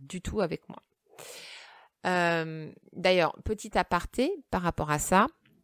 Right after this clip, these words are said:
euh, je ne me revendique d'aucune religion. Je ne considère pas, euh,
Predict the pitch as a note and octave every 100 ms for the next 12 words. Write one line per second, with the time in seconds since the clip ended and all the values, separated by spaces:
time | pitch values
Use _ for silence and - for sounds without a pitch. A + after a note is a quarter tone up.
0 | _ - - E3+ E3 D#3+ D#3 D#3 D#3 D3+
1 | D3 C#3+ - - - _ - - F#3 G3
2 | G3 F#3+ G#3 G3+ F#3+ A3+ - - F#3+ -
3 | C4+ C#4 - F3 G3 G3 F3 D3+ D3+ F3+
4 | - _ _ _ _ _ _ - - F3
5 | G3+ F#3+ - G3 - F#3 F#3 - G#3 G#3+
6 | G#3+ F#3+ E3+ D#3+ D#3 D3 D3 D3+ -